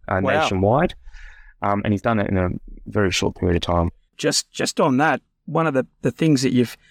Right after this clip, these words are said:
Speaker 2: you highlighted was that, um, Nick was, was Pasquale's advisor,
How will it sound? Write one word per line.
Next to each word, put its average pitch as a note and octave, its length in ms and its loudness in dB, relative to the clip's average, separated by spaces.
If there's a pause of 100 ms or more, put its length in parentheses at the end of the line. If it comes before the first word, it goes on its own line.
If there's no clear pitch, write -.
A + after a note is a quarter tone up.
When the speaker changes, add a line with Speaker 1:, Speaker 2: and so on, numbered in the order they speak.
(420)
Speaker 2:
you A#2+ 160 0
highlighted B2 440 4
was A#2+ 180 2
that, - 380 -2
um, A#2 340 4
Nick C#3+ 260 -2
was, B2 300 2 (160)
was A#2+ 160 0 (180)
Pasquale's A#2 540 0
advisor, A2 480 2